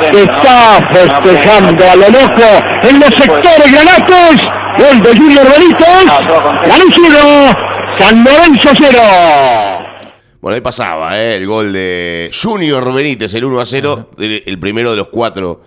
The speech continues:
Speaker 2: de esa tarde soñada, según el Lobo de Mar,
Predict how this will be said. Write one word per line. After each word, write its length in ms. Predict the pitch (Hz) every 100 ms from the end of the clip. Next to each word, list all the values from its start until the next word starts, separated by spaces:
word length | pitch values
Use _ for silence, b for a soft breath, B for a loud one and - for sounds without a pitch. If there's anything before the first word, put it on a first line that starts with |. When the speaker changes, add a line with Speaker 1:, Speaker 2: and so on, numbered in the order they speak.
| _ _ _ _
Speaker 2:
de 100 | 95
esa 340 | - 90 87
tarde 220 | 104 101
soñada, 480 | 90 104 139 117 90
según 760 | 78 90 90 85 76 69 65 58 _
el 800 | - 71 67 62 60 55 50 50 _
Lobo 380 | 90 104 87 80
de 60 |
Mar, 300 | 80 76 58